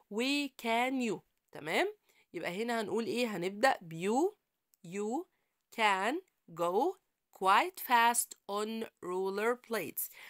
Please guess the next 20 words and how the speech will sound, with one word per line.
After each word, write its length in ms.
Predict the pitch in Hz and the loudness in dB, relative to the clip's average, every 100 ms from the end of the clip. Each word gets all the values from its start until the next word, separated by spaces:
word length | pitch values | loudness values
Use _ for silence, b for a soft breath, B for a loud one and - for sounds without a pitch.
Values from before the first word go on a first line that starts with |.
| B B | B B
يعني 400 | 247 285 285 - | 0 0 0 -4
أنت 180 | 247 247 | -4 -4
تقدر 400 | 220 226 220 214 | -2 -2 0 -4
تمشي، 600 | 208 214 220 - 240 - - | -4 -8 -6 -6 -6 -6 -4
آه، 140 | 175 | -4
إلى 220 | - 175 | -4 -4
حد 300 | 170 233 226 | 0 0 2
ما 220 | 240 226 | 0 0
سريع 420 | 240 233 196 247 294 | 0 0 0 4 4
على 440 | 190 196 262 262 - | 6 6 6 2 0
الرولر 640 | 170 165 202 254 277 302 294 208 | -2 2 2 4 4 2 0 -4
بليتس. 420 | 165 - - 175 | -6 -6 -16 -10
You 100 | 165 - | -10 -6
can 180 | 214 277 254 | -4 -4 0
go 240 | 214 240 240 | 2 2 0
quite 340 | - 185 220 - - | -2 -2 -2 -6 -4
fast 400 | 196 226 294 - _ B B B - | 2 2 2 -4 _ B B B -4
on 120 | 254 277 | -2 -2
roller 480 | 214 190 196 214 285 277 - | -2 -2 0 0 0 -4 -8
plates. 440 | 196 - - - | -8 -8 -18 -18